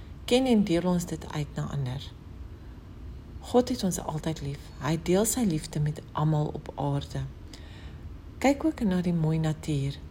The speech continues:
wat hy vir ons mensdom geskep het. Daardeur bewys hy ook sy liefde. Hy wil hê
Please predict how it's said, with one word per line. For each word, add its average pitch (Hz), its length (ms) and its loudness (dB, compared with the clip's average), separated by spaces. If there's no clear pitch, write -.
wat - 180 -6
hy 151 140 2
vir - 220 -8
ons 156 240 0
mensdom 147 560 2
geskep - 460 -2
het. 143 240 -10
Daardeur 208 480 6
bewys 151 560 0
hy 147 160 0
ook 175 220 0
sy 151 180 2
liefde. 143 400 -4
Hy 175 160 8
wil 269 160 8
hê 160 200 6